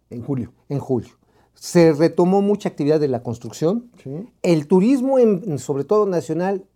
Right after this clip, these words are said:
Speaker 2: ya si uno decía, "Ya, por favor, ya sáqueme de aquí". Mucha gente, desafortunadamente, en muchas ocasiones, sin las debidas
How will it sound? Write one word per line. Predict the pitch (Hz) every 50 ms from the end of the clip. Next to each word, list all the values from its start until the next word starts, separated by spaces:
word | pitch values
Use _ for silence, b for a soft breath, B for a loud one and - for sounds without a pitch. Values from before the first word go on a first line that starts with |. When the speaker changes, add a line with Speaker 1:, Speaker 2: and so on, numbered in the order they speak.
| _ -
Speaker 2:
ya | 131 170 175 180 175
si | - 170
uno | 175 180 180 160
decía, | 139 113 151 147
"Ya, | 139 156 147 143
por | 143 139
favor, | - - 127 120 135 143
ya | 123 139 127
sáqueme | 120 - 139 127 - 135 120 117 113
de | 107 110
aquí". | 113 - 185 190 185 190 b b b b b
Mucha | 151 175 196 - 190 180
gente, | - 170 175 165 - 185 185 185 - _ _ - 143
desafortunadamente, | - 113 107 98 110 101 104 113 113 - 139 147 151 147 147 143 147 151 143 147 151 123 - b b b b b b b b b - -
en | - 131 120 120 123 123 131
muchas | 143 160 220 233 233 - 147 - 131
ocasiones, | 117 - 135 120 - 156 151 151 135 -
sin | - 143 135 135 135 135
las | 131 127 120 - _ -
debidas | 143 135 139 175 170 156 143 123 - -